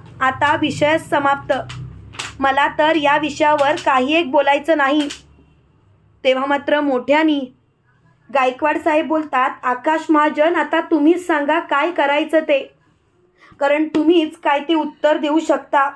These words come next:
तेव्हा मात्र आकाश खूपच चिडलेला असतो. आकाश मोठ्याने बोलतो, "या बाईला घेऊन जा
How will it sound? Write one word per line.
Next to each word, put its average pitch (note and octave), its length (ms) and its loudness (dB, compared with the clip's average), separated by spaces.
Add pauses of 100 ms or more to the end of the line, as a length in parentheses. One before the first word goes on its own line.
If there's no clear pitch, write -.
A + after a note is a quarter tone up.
(1120)
तेव्हा C4+ 220 2
मात्र C#4+ 260 0
आकाश C#4+ 540 0
खूपच D4+ 460 0
चिडलेला C#4 420 4
असतो. C4 300 -2 (840)
आकाश C#4+ 500 0
मोठ्याने C#4+ 440 2
बोलतो, D4 520 2 (680)
"या C#4 220 2
बाईला D4+ 420 2
घेऊन E4 520 4
जा D#4+ 140 4